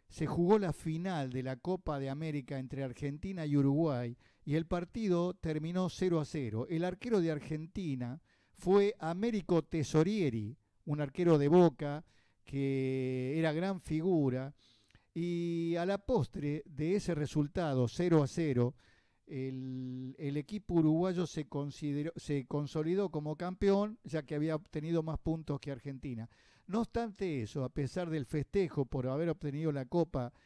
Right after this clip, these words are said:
eh, eh, Continental de mil novecientos veinticuatro,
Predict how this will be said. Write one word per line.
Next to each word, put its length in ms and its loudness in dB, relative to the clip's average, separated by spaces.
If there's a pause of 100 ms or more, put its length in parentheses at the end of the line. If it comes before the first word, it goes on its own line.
(180)
eh, 760 -4 (1120)
eh, 300 -4
Continental 800 2
de 100 0
mil 140 -2
novecientos 560 0
veinticuatro, 840 0